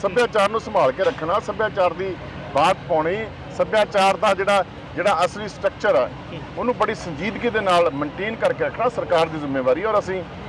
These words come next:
Speaker 1: ਸਾਡੇ, ਅ, ਮੈਡਮ, ਅ, ਜਿਹੜੇ ਗਗਨ ਦੀ, ਅ, ਗ-, ਅ, ਗਗਨ ਅਨਮੋਲ ਮਾਨ ਜੀ ਸਾਡੇ ਕੈਬਨਿਟ ਮਿਨਿਸਟਰ ਨੇ, ਉਹਨਾਂ ਕੋਲੇ ਮਹਿਕਮਾ ਤੇ ਮੈਂ ਮਿਲਿਆ ਵੀ ਸੀ ਉਹਨਾਂ ਨੂੰ, ਕਹਿੰਦੇ ਜੀ ਬਹੁਤ ਅੱਛਾ ਪਲਾਨ ਕਰ ਰਹੇ ਆ।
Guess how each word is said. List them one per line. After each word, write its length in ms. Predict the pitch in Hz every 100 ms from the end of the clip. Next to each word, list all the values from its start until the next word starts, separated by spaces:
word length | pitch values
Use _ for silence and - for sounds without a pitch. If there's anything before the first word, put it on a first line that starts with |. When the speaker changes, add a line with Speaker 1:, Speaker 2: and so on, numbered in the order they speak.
| -
Speaker 1:
ਸਾਡੇ, 420 | 156 160 175 175
ਅ, 640 | 147 - - 143 143 147 139 139
ਮੈਡਮ, 540 | 131 139 156 165 165
ਅ, 320 | 160 156 151 123 117
ਜਿਹੜੇ 180 | 147 156
ਗਗਨ 340 | 139 143 165 151
ਦੀ, 100 | 160
ਅ, 280 | 143 143
ਗ-, 340 | 135 147 143 139
ਅ, 40 |
ਗਗਨ 360 | 123 143 160 147
ਅਨਮੋਲ 240 | 143 147
ਮਾਨ 300 | 143 127 151
ਜੀ 160 | 165 156
ਸਾਡੇ 240 | 143 127
ਕੈਬਨਿਟ 280 | 135 135 143
ਮਿਨਿਸਟਰ 300 | 156 147 165
ਨੇ, 60 | 175
ਉਹਨਾਂ 160 | 175
ਕੋਲੇ 200 | 175 165
ਮਹਿਕਮਾ 400 | 131 135 156 180 180 - - - -
ਤੇ 60 | 156
ਮੈਂ 180 | 151
ਮਿਲਿਆ 280 | 147 139 160
ਵੀ 120 | 180
ਸੀ 120 | 180 175
ਉਹਨਾਂ 160 | 180
ਨੂੰ, 80 | 190
ਕਹਿੰਦੇ 220 | 185 175
ਜੀ 100 | 180
ਬਹੁਤ 320 | 147 151 185 165
ਅੱਛਾ 220 | - 185
ਪਲਾਨ 300 | 165 151 139
ਕਰ 180 | 131 117
ਰਹੇ 140 |
ਆ। 60 | 139